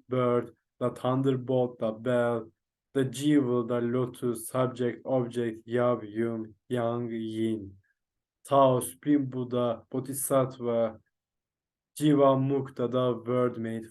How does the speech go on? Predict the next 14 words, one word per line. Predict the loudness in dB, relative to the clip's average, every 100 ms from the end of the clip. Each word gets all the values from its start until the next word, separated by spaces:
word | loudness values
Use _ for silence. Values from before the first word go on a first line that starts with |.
| -12 -6
flesh. | -4 -4 -12 -18 -20 _ _ _ _ _ _ _ _ _ _ _ _ _ _ _ _ _
Compare | 0 2 8 10 10 8
the | 8 6 4 -8 _ _ _ _ -4
Kaushitaki | 2 4 4 4 2 -2 -10 -6 2 2 2 2 2 0 -4 -4
Upanishad | -2 0 2 0 -4 -4 -4 -4
describing | -10 -4 2 4 4
the | 2
hero | 0 4 6 8
who | 6 0
has | -2 -4 -6 -10 _ _ _ _
reached | 4 4 4
the | 0 -2
Brahma | 0 0 -2 -4 -6
world, | -2 0 2 0